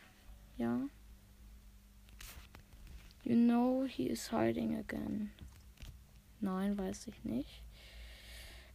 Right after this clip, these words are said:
Ähm, wir gehen mal zum Golden.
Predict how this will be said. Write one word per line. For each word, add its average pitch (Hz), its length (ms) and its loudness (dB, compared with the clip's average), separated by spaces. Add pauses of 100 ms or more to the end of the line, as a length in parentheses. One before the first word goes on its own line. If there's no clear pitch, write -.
(120)
Ähm, 226 840 8
wir - 100 2
gehen - 300 0
mal - 160 0
zum - 280 -6
Golden. - 420 -4